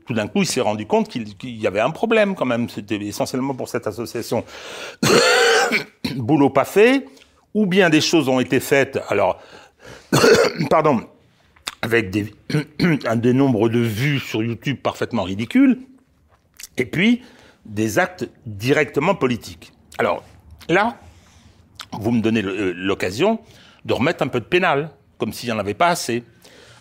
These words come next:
Euh, c'était pendant la campagne électorale, ce sont ce qu'on appelle des dons interdits. Politiquement, il est interdit aux personnes morales, depuis mille neuf cent quatre-vingt-quinze,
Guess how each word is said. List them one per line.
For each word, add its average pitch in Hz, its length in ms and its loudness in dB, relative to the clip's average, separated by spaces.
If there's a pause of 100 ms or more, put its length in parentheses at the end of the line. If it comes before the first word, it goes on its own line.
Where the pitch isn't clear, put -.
(120)
Euh, 90 1160 0 (300)
c'était 156 400 -2
pendant 123 240 0
la 101 100 -2
campagne 92 380 -4
électorale, 117 580 0
ce 123 180 -6
sont 185 340 -4
ce - 120 -18
qu'on 113 100 -4
appelle 120 320 -2
des 95 120 -4
dons 185 260 2
interdits. 95 540 -4 (180)
Politiquement, 170 680 0
il 120 160 -4
est - 240 -6
interdit 151 640 0
aux 95 80 -2
personnes 95 500 -6
morales, 143 680 2 (180)
depuis 104 200 -6
mille 101 140 -4
neuf - 120 -2
cent 95 120 -6
quatre-vingt-quinze, 95 720 -4